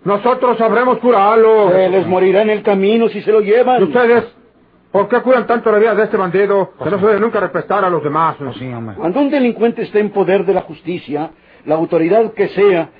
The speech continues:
Speaker 2: tiene la obligación de conservarlo en salud para que esté en condiciones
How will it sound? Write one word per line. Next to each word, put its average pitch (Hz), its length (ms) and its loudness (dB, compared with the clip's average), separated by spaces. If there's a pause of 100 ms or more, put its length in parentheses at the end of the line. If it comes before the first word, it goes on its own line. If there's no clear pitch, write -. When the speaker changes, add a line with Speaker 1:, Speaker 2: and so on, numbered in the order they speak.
(240)
Speaker 2:
tiene 240 260 0
la 226 100 0
obligación 170 560 -2
de 233 120 0
conservarlo 165 720 -2
en 190 100 -2
salud 175 340 -2 (300)
para 165 240 0
que 160 80 -8
esté 180 180 -2
en 247 100 -2
condiciones 208 680 -4